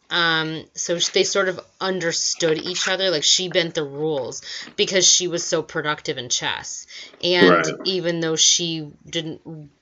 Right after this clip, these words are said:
Speaker 1: necessarily want her to be like her, she also wanted to be her friend.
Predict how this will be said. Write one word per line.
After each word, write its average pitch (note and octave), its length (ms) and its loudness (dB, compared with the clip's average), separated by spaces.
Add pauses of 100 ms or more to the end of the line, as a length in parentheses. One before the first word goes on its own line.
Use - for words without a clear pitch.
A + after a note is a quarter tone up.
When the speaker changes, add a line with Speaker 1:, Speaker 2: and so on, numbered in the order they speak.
(140)
Speaker 1:
necessarily E3+ 1400 0
want D#3 380 -4
her G#3+ 100 -6
to - 120 -10
be G#3+ 80 0
like G#3 160 -2
her, A3 140 -2
she F#3 180 0
also D#3 280 -2
wanted D#3 240 -2
to C#3+ 60 -10
be C#3 100 -6
her C3 100 -6
friend. B2 560 -4